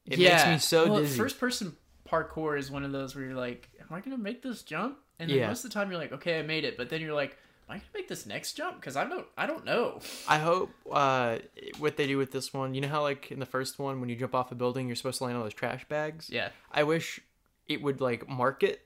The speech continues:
Speaker 1: somewhere, like, where you should
Speaker 2: Oh,
Speaker 1: jump
Speaker 2: yeah.
Speaker 1: from, and then it would just track you to that object.
Speaker 2: Like you,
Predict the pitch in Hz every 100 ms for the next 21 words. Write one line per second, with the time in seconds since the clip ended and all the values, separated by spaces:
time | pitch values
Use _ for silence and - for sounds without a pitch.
0 | - - 180 180 185 180 - - 127 139
1 | 131 127 117 139 127 139 101 175 170 175
2 | - 139 127 131 127 131 - - 117 123
3 | - 196 214 208 _ _ - 151 143 139
4 | 127 131 156 180 156 147 170 151